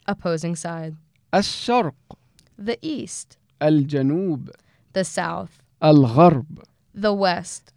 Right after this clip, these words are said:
Speaker 2: الشمال.
Speaker 1: The north.
Speaker 2: جانب.
Speaker 1: Side.
Speaker 2: مجاور.
Speaker 1: Nearby.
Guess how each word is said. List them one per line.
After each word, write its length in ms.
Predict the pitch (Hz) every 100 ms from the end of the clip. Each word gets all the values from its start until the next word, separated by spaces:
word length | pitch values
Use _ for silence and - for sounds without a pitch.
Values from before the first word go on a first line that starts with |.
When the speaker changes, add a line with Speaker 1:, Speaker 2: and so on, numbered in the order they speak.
| _ -
Speaker 2:
الشمال. 800 | 202 - - 220 247 233 127 98 - _ _ _ -
Speaker 1:
The 100 | 214
north. 640 | 240 202 170 170 - _ _ _
Speaker 2:
جانب. 800 | 143 139 170 190 180 160 160 127 - _ _ _ -
Speaker 1:
Side. 640 | - 196 175 165 165 - _ _ _ _ _
Speaker 2:
مجاور. 840 | 151 156 156 233 277 226 147 131 - _ _ _
Speaker 1:
Nearby. 720 | 247 311 247 175 165 170 170